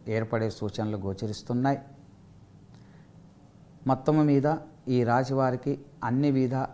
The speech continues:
విధాల అనుకూలమైనటువంటి వాతావరణంగా గోచరిస్తుంది.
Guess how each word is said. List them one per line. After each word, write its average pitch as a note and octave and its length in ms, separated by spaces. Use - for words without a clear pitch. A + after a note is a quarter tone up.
విధాల B2 420
అనుకూలమైనటువంటి C3 1040
వాతావరణంగా G#2+ 680
గోచరిస్తుంది. G#2 840